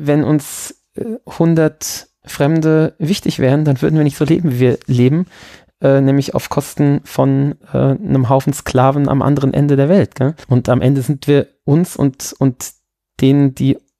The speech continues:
uns direkt umgeben, halt doch am nächsten. Und es ist uns dann doch egal, ob unsere Handy, äh, Teile irgendwo von Uiguren zusammengekratzt wurden oder ob unser Hemd in Bangladesch genäht wurde,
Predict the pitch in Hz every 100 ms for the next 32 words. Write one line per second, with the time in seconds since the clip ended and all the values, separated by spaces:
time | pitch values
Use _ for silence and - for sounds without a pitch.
0 | _ 147 143 - - - 127 - 131 139
1 | 156 139 - - 123 127 170 151 117 107
2 | - - - 117 - 135 123 - 123 151
3 | - 117 110 139 127 92 - - - -
4 | 262 208 131 107 113 120 113 110 110 -
5 | _ _ - 117 110 - 123 117 117 113
6 | - - 123 117 - 120 117 123 - 113
7 | 113 123 123 127 143 147 - 120 120 117
8 | 117 123 - - - _ - 120 - 123
9 | 123 123 117 117 117 - - 101 117 117
10 | 110 123 - - - - 135 117 120 123
11 | 131 - 123 113 117 117 123 143